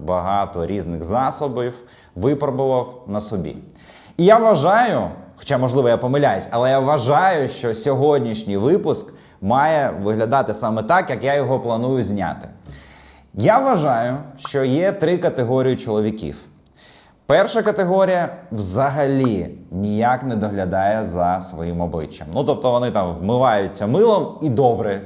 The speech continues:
якщо хоча б вмиваються. І такі: "Та і так, нормас". Інша категорія, вони наче і, ну, згодні, що треба доглядати за собою, але просто не знають, як саме.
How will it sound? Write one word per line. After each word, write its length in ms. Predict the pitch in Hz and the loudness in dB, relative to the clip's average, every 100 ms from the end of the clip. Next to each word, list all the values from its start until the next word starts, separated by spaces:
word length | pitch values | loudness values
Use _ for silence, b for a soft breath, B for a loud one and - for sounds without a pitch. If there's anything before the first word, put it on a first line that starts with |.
| - | -12
якщо 380 | 87 - 90 85 - | -12 -6 -6 -6 -8
хоча 280 | 87 - 90 | -10 -6 -6
б 40 | - | -6
вмиваються. 800 | 80 87 98 78 76 73 71 - - - B B B B B | -8 -4 -2 -4 -4 -8 -14 -16 -18 -18 B B B B B
І 120 | 147 | 0
такі: 400 | 170 170 170 156 123 - - | 0 0 2 2 2 -8 -4
"Та 120 | 165 | 0
і 160 | 170 156 | 2 0
так, 440 | - 135 101 - - - | 0 0 0 -6 -16 -8
нормас". 640 | 90 113 110 90 80 - - - B B B B | -2 0 0 -2 -6 -12 -18 -20 B B B B
Інша 380 | 180 233 233 | 2 2 0
категорія, 520 | 240 220 190 202 208 170 | -2 -2 0 2 2 2
вони 380 | 139 165 208 | 2 0 0
наче 500 | - 151 165 175 180 | -2 -4 -4 -4 -2
і, 520 | 170 - 101 151 156 156 156 - | -2 -2 -4 -2 -2 -4 -8 -10
ну, 460 | 113 139 143 143 | -8 -6 -6 -4
згодні, 500 | 127 104 135 233 214 | -4 -2 0 0 -2
що 200 | 160 - | -6 -6
треба 280 | 110 127 113 | -4 -2 -2
доглядати 520 | 104 107 110 110 95 | -2 -2 0 0 0
за 140 | 90 98 | -2 -4
собою, 480 | 98 123 156 240 208 110 B | -4 -2 0 0 -2 -6 B
але 200 | - 135 | 0 0
просто 500 | 135 147 214 214 214 - | 2 2 0 0 -4 -2
не 220 | 151 165 | -2 0
знають, 640 | 113 117 147 190 190 185 | 0 -2 0 2 0 -2
як 300 | 113 127 139 | -2 0 0
саме. 380 | - 117 87 80 | -2 -4 -4 -6